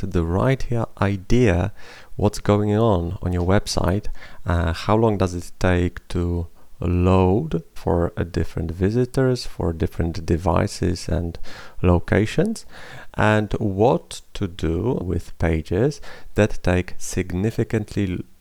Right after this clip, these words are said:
longer time to load. And that would be all for this episode. The next one, um, will be published tomorrow or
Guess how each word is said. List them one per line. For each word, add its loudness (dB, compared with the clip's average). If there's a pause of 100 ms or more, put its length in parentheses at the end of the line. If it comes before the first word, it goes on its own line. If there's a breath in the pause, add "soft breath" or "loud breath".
longer 4
time -2 (300 loud breath)
to 2
load. 4 (220)
And 2
that -2
would -2
be -2
all 2
for 0
this -2
episode. -2
The 0
next 0
one, -2 (500)
um, 0
will 2
be -2
published -2
tomorrow 4
or -2